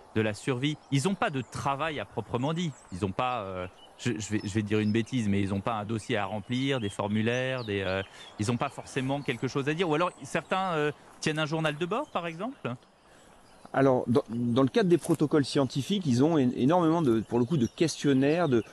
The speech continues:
Speaker 2: de rapports, de, de,
Speaker 1: D'accord.
Speaker 2: de, d'activités de ce qu'ils sont en train de faire, de, de, de données à prendre, à mesurer. On mesure leur température centrale. On, on, voilà, il y a, il y a énormément de, de, de, de, de choses qui sont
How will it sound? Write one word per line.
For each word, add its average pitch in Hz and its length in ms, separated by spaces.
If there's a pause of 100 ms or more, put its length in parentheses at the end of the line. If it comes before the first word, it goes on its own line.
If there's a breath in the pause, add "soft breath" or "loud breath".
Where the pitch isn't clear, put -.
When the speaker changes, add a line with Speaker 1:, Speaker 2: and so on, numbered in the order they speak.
(120 loud breath)
Speaker 2:
de 107 80
rapports, 135 480
de, 123 80
de, 107 80
Speaker 1:
D'accord. 104 240
Speaker 2:
de, 104 120 (400 loud breath)
d'activités 147 560
de 135 80
ce - 100
qu'ils 113 100
sont 139 140
en 135 100
train 139 160
de 131 80
faire, 165 400
de, 123 220
de, 110 160
de 107 160
données 147 480
à 127 100
prendre, 139 460
à 113 60
mesurer. 120 500
On 107 140 (220 loud breath)
mesure 113 220
leur 110 140
température 110 560
centrale. 104 640 (320 loud breath)
On, 92 60
on, 101 300
voilà, 98 180
il 85 60
y - 20
a, - 60
il - 60
y 110 40
a - 80
énormément 160 560
de, 123 220
de, 110 200
de, 104 180
de, 98 140
de 104 140
choses 165 240
qui - 100
sont 127 300